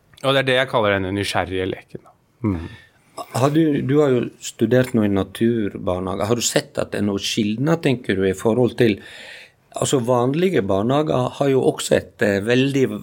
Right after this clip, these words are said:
Speaker 2: vanlig med et sånt naturlekeplass,
Speaker 1: Mm.
Speaker 2: eller de har noe, ehm, eller tenker du at de ungene som har gått i naturbarnehagen, får, får de noe ekstra med seg? Har de et fortrinn, tror
Speaker 1: Mm.
Speaker 2: du, eller?
Speaker 1: Ja, jeg skjønner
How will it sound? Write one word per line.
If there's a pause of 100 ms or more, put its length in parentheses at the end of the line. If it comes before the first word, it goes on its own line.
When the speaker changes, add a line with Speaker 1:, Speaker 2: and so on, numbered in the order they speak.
Speaker 2:
vanlig
med
et
sånt
naturlekeplass,
Speaker 1:
Mm.
Speaker 2:
eller
de
har
noe, (520)
ehm, (420)
eller (260)
tenker
du
at (100)
de
ungene
som
har
gått
i
naturbarnehagen,
får,
får
de
noe
ekstra
med
seg?
Har
de
et (320)
fortrinn,
tror
Speaker 1:
Mm.
Speaker 2:
du,
eller?
Speaker 1:
Ja, (100)
jeg
skjønner